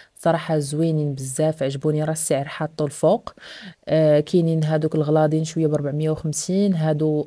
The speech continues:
اونصومبل هاك ليغات وطاكيات ربعمية وخمسين. آه، كاينين، آه، ديال، ديال ستمية،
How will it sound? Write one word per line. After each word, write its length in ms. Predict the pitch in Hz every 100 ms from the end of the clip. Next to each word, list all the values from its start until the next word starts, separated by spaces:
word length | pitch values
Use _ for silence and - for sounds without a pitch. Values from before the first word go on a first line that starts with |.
| -
اونصومبل 580 | 165 160 170 160 151 151
هاك 120 | 160 - -
ليغات 480 | 165 151 160 160 170
وطاكيات 720 | 160 - 151 151 156 156 156 - - - -
ربعمية 420 | 156 185 151 156
وخمسين. 680 | 156 160 151 - 202 220 214 - - - _
آه، 180 | 143 151
كاينين، 520 | 151 180 170 165 160 156
آه، 480 | 151 147 147 143 147
ديال، 680 | 151 160 156 151 147 147
ديال 200 | 147 156
ستمية، 760 | 151 - - 165 151 180 233